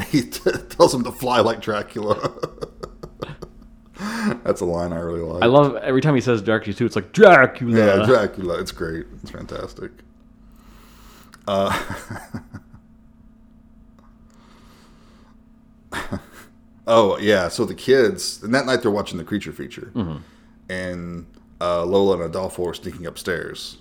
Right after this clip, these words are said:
Speaker 2: Yep.
Speaker 1: They're obviously, you know, feeling a little frisky. Um, so they tell the kids to go ahead and watch it. That's cool.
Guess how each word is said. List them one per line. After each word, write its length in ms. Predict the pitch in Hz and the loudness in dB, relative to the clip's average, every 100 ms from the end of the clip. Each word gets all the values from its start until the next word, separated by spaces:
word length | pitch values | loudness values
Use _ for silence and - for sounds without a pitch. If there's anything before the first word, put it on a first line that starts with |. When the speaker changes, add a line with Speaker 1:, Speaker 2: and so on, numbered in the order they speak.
| - | -12
Speaker 2:
Yep. 220 | 92 78 | -8 -8
Speaker 1:
They're 160 | - 76 | -8 -8
obviously, 600 | 76 76 73 - 73 78 | -8 -10 -12 -12 -12 -12
you 80 | 85 | -14
know, 260 | 69 76 95 - - - | -14 -16 -18 -20 -20 -14
feeling 180 | 80 73 | -12 -10
a 40 | |
little 160 | 85 - | -12 -14
frisky. 480 | - 107 - - - - _ _ - _ - - - - - - - | -12 -12 -12 -14 -20 -20 _ _ -20 _ -20 -20 -20 -20 -20 -20 -8
Um, 440 | 104 98 95 95 85 | 0 0 0 -2 -4
so 140 | 98 | -4
they 60 | 87 | 2
tell 140 | 110 | 2
the 60 | 98 | 2
kids 200 | 101 82 | -6 -4
to 40 | |
go 80 | 98 | 0
ahead 160 | 107 104 | 2 4
and 80 | |
watch 200 | 101 - | 2 0
it. 80 | 101 | -2
That's 140 | - - | -6 -8
cool. 400 | - 101 95 | -2 0 0